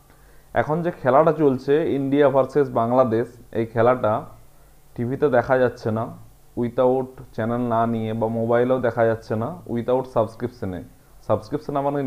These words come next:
নিতে হবে, তাছাড়া আপনি দেখতে পাবেন না। তো এই ভিডিওটাতে আমি দেখাবো যে আপনি ফ্রিতে সাবস্ক্রিপশনটা কিভাবে নেবেন, আর কিভাবে ইন্ডিয়া ভার্সেস বাংলাদেশের সমস্ত ম্যাচ আপনারা ফ্রিতে দেখবেন, একদম ফ্রি। এর জন্য আপনাকে এক টাকাও দিতে হবে না।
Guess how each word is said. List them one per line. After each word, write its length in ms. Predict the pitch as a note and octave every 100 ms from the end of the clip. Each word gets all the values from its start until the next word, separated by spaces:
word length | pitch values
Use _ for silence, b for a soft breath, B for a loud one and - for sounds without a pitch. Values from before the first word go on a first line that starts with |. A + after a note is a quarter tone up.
| A#2+
নিতে 220 | A#2+ C#3 C3
হবে, 120 | D3 D3+
তাছাড়া 240 | A#2+ B2 B2
আপনি 100 | C#3 A#2
দেখতে 220 | A2 A#2 G2+
পাবেন 240 | F#2 F2+ F2+
না। 80 | F2+ - - b b b b b b b
তো 60 | A#2+ B2
এই 40 | C#3
ভিডিওটাতে 380 | C#3 E3 E3+ E3
আমি 100 | E3 C#3
দেখাবো 380 | A#2 - D3 A#2 C3 - - - - - - - - - C3
যে 60 | B2 A#2+
আপনি 160 | C#3 C#3+
ফ্রিতে 280 | - F3+ F#3 F3
সাবস্ক্রিপশনটা 560 | C3+ - E3 F3 D#3+ D3
কিভাবে 340 | D3 C3 C#3+ E3 D3
নেবেন, 260 | A#2+ A#2+ D3+ F#3 -
আর 80 | A2+ -
কিভাবে 420 | C#3+ C#3+ D3+ A#2+ D3+ - C3
ইন্ডিয়া 240 | C#3 D#3+
ভার্সেস 280 | D3+ D3+ D#3 C3+
বাংলাদেশের 500 | B2 C#3 C3 A#2+ C3+ D3+ C#3+
সমস্ত 300 | C#3+ E3 E3 B2+
ম্যাচ 180 | B2+ C#3 A#2+
আপনারা 280 | A#2 A#2 C#3+ B B B -
ফ্রিতে 260 | F3 F3 E3+ B2
দেখবেন, 300 | G2+ F#2+ F2+ - - B2+
একদম 260 | C3 D#3+ E3
ফ্রি। 120 | - A2+ -
এর 80 | A#2+
জন্য 120 | C#3 D3
আপনাকে 200 | C#3 D3 C#3+
এক 60 | -
টাকাও 200 | C3+ C3 C#3
দিতে 160 | B2 B2
হবে 160 | A#2 G#2
না। 60 | F#2+